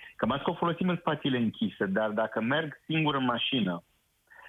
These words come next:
nu voi folosi mască. Dacă sunt în aer liber și nu sunt oameni în jurul meu, nu folosesc mască. Adică încerc să folosesc mască când am nevoie, în așa fel încât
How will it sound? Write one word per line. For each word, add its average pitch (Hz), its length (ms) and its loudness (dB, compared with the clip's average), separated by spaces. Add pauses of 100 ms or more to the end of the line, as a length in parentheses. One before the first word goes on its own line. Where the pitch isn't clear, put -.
(260)
nu 107 220 2
voi 170 180 0
folosi 110 300 -2
mască. 90 460 -2
Dacă 101 480 0
sunt 147 300 -2
în 139 160 0
aer 143 180 0
liber 139 360 0
și - 80 -4
nu 135 120 0
sunt 139 200 -4
oameni 139 280 0
în 117 80 0
jurul 123 200 0
meu, 120 240 0
nu 151 240 2
folosesc 120 420 -2
mască. 98 300 -2
Adică 113 220 -2
încerc 135 380 0 (140)
să 156 220 0 (340)
folosesc 131 320 0
mască 147 280 0
când 160 240 -2
am 165 100 0
nevoie, 101 600 0 (460)
în 139 140 0
așa 143 180 0
fel 175 120 0
încât 170 240 -2